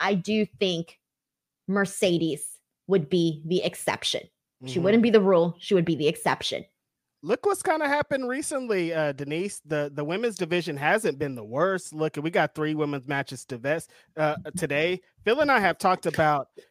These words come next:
Speaker 2: if we're talking about bad divisions in A E W, like, the te-, the tag team and the trios divisions are the ones we really need to be talking about. The women's are, women r-, divisions is kinda on its way up.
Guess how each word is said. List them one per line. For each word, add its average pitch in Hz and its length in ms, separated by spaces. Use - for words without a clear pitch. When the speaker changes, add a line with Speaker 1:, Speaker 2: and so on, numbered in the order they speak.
Speaker 2:
if 175 180
we're 233 120
talking 220 360
about 160 320
bad 160 280
divisions 147 540
in 143 120
A 143 200
E 117 40
W, 131 560
like, 127 220
the 127 200
te-, 190 300
the 156 160
tag 208 400
team 220 360
and 151 160
the 135 60
trios 220 420
divisions 139 480
are 139 100
the 135 80
ones 147 260
we 139 100
really 175 260
need 139 180
to 135 80
be 123 100
talking 120 360
about. 123 280
The 135 80
women's 233 320
are, 170 140
women 220 400
r-, 151 80
divisions 156 380
is 143 100
kinda 160 240
on 143 180
its 135 160
way 143 260
up. 175 180